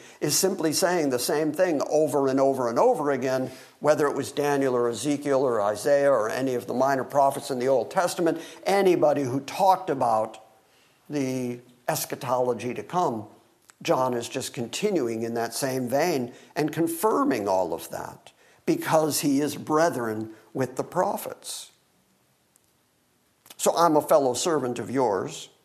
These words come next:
and of your brethren the prophets and of those who heed the words of this book.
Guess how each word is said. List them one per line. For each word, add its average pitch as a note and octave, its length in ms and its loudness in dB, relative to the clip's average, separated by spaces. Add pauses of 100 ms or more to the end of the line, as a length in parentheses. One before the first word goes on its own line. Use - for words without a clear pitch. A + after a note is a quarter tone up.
(340)
and D3+ 140 4
of C#3+ 140 4
your C#3+ 120 4
brethren C#3 480 4
the B2 60 -2
prophets D3 720 0 (420)
and D#3+ 140 4
of D3 200 6
those D3+ 320 4
who C#3+ 200 0
heed D3+ 760 0 (320)
the D#3 100 2
words C3 400 2
of G#2 140 -6
this G#2 220 -6
book. - 440 -8